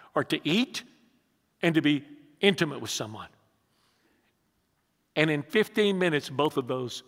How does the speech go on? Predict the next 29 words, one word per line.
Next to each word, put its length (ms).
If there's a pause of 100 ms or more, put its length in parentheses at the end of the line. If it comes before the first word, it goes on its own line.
go 240
from 240
the 60
greatest 440
desire 360
in 100
the 60
world 320
to 100
nothing. 360 (1600)
You 140
ever 120
had 140
an 60
envie 340
for 120
crawfish? 540 (800)
I 80
hope 200
you 100
haven't 280
had 200
any 200
lately. 420 (1400)
Joseph 380
brought 220
Rochelle 420
some 200
crawfish. 680